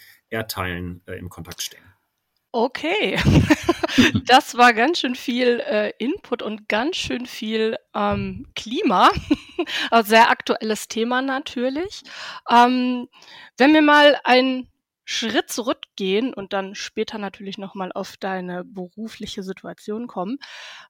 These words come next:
Speaker 2: ähm, warum hast du dich denn damals für ein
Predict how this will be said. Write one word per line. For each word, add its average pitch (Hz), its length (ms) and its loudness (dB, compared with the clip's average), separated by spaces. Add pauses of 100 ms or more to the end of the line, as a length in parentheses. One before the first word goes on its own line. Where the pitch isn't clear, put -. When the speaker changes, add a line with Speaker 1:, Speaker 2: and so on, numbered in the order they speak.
(120)
Speaker 2:
ähm, 208 520 -2 (360)
warum 285 480 -2
hast - 240 -4
du 277 60 -8
dich 262 220 -6
denn 226 160 -2
damals 254 500 -2
für 247 260 -2
ein 208 400 -6